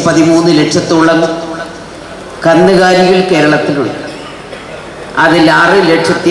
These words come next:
അൻപതിനായിരം പശുക്കളാണ് കറവയുള്ള പശുക്കൾ. ആ കറവയുള്ള പശുക്കളിൽ ഒരു ലിറ്റർ പാൽ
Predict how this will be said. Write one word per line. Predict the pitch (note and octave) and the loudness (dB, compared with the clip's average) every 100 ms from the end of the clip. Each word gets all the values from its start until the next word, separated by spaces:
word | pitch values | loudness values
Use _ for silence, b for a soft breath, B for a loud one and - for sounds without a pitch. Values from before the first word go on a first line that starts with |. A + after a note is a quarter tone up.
| E3 | 2
അൻപതിനായിരം | D3+ E3+ D#3 E3 D#3+ D#3+ D#3 D#3+ | 2 2 2 4 4 4 2 0
പശുക്കളാണ് | D3 F3 D#3+ D3+ D3+ D3+ - | 0 -2 0 2 2 0 0
കറവയുള്ള | C#3 C#3 D3 E3 D#3+ D3 C3+ | 0 2 2 4 4 4 2
പശുക്കൾ. | C3 - B2+ - - - - - - - - - - - - - - - D#3 F3+ | 0 -2 -4 -6 -10 -12 -14 -14 -14 -16 -16 -16 -16 -16 -16 -16 -14 -6 0 2
ആ | G#3+ G3 | 2 2
കറവയുള്ള | F3+ F#3+ A3 G#3+ G3+ F#3+ F3 | 2 2 2 4 4 2 2
പശുക്കളിൽ | D#3+ F#3 F3 F3 F3 E3 | 0 0 2 2 4 4
ഒരു | F3+ F#3+ | 2 2
ലിറ്റർ | E3 E3 D#3+ D#3+ D#3+ | 0 0 -2 -2 0
പാൽ | C#3+ | 2